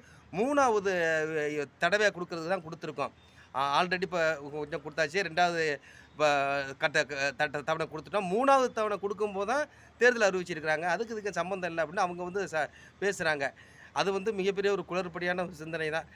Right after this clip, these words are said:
அதுக்கு ச-, சரியா நம்ம இப்ப விளக்கம் சொல்ல முடியல. ஆனாலும் அந்த பத்தாயிரம் மிகப்பெரிய ஒரு மாற்றத்தை ஏற்படுத்தியிருக்கு அப்படிங்கிறதுல எந்த மாற்று கருத்தும் இல்ல. இப்ப நம்ம ஸ்டாலின் இங்க ஆயிரம் ரூபா கொடுக்குறாருல, அந்த மாதிரி அவங்க பத்தாயிரம் ரூபா கொடுத்து வாக்குகளை பெற்றுட்டாங்க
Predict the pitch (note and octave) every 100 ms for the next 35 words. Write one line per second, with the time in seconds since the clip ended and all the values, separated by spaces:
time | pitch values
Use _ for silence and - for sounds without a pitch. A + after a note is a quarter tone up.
0 | - - - C#3 C3+ D3+ C#3 D3 F3 E3
1 | D3 D3+ C#3 D3+ E3 D3 D#3 D3+ C#3 F3
2 | G#3+ - - - - B2 D#3+ F#3 E3 F#3
3 | B3 - - - - C#3 C#3 - D3 -
4 | B3+ B3+ G3+ B3 F3 G#3+ F#3+ G3+ A#3 G3
5 | D#3 F3 G3 G#3+ F#3+ F3 E3+ F3 E3+ -
6 | D#3 - D#3+ D3+ A2 - - - C3+ D3
7 | C#3+ F3 C#3 D3+ E3+ D#3 E3 D3+ C#3 -
8 | E3 B2+ C#3+ - C#3+ D3 C#3+ B2 - -
9 | - C#3 C#3+ D#3+ F3 F3 E3+ D#3 E3 F3
10 | F3+ E3+ E3+ F#3 G#3 A3 A#2+ - - -
11 | B2 C#3+ D#3 F#3 D#3+ D3 - - F#3 F#3+
12 | F#3 G3 D#3+ D3+ F#3+ D#3+ A2 - - -
13 | C3+ E3 E3+ D#3 C#3+ - C#3 E3+ - E3
14 | D#3+ E3 F3+